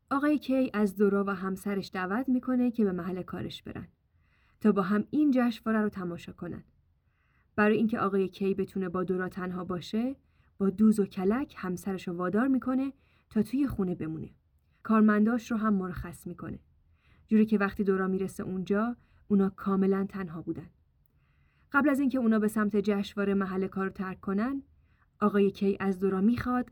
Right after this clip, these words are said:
تا به طبقه بالا بره و کرکره ها رو پایین بکشه و کنار دری که به راه پله بالا باز می‌شده منتظر بمونه.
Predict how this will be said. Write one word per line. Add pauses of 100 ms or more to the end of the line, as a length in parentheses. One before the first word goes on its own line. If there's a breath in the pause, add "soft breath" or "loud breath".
(100)
تا
به
طبقه
بالا
بره
و
کرکره
ها
رو
پایین
بکشه (840)
و
کنار
دری
که
به
راه
پله
بالا
باز
می‌شده
منتظر
بمونه.